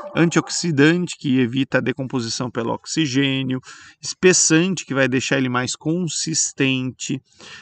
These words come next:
emulsificante que aumenta a viscosidade, quelante, né, que vão produzir aí de algum, eh,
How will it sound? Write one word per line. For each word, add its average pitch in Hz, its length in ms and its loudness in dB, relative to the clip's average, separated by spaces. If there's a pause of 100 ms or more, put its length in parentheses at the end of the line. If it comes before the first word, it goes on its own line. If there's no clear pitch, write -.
(140)
emulsificante 170 1160 2
que - 120 0
aumenta 139 400 2
a 123 40 2
viscosidade, 131 1600 0 (500)
quelante, 185 880 4
né, 143 260 2
que 135 160 -8
vão 131 380 -2 (380)
produzir 135 520 2
aí 127 140 2
de 127 80 0
algum, 127 340 -2
eh, 120 40 -2